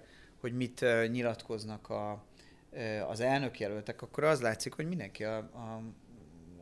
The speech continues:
a béke hangján beszél. Tehát ugyanúgy, ahogy az amerikai republikánusokat elgondolkodtatta, és én azt remélem, hogy áthozta őket a, ö,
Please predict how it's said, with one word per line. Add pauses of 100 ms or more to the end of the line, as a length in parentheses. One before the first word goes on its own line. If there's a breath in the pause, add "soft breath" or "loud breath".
a
béke
hangján
beszél. (340 loud breath)
Tehát
ugyanúgy,
ahogy
az
amerikai
republikánusokat
elgondolkodtatta,
és
én
azt
remélem,
hogy
áthozta
őket
a, (500 loud breath)
ö,